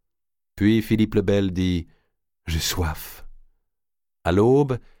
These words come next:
il demanda en bégayant d'être conduit à Fontainebleau où il était né. Le pape Clément cinq, lui aussi, se sentant mourir, avait voulu revenir vers le lieu de sa naissance. On décida de faire voyager le roi par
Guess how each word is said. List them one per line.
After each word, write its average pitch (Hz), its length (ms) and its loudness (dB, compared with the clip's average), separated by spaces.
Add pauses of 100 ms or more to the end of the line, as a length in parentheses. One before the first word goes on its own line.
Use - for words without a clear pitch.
(240)
il 95 160 -2
demanda 117 340 2
en 107 80 2
bégayant 101 440 0
d'être 98 200 -2
conduit 95 320 0
à 87 60 2
Fontainebleau 87 640 0
où 92 140 0
il 80 120 0
était 78 200 -6
né. 65 320 -10 (720)
Le 107 120 2
pape 127 200 0
Clément 120 280 2
cinq, 131 320 -4
lui 113 100 2
aussi, 123 320 -2
se 85 140 -4
sentant 87 340 -2
mourir, 82 440 2
avait 78 160 -2
voulu 76 220 -2
revenir 73 400 -2
vers 69 200 -6
le 67 80 -4
lieu 67 180 -4
de 64 80 -6
sa - 160 -8
naissance. 67 720 -12 (920)
On 90 80 0
décida 117 340 0
de 135 60 -2
faire 113 180 -4
voyager 101 360 2
le 104 80 4
roi 92 240 0
par 90 260 -4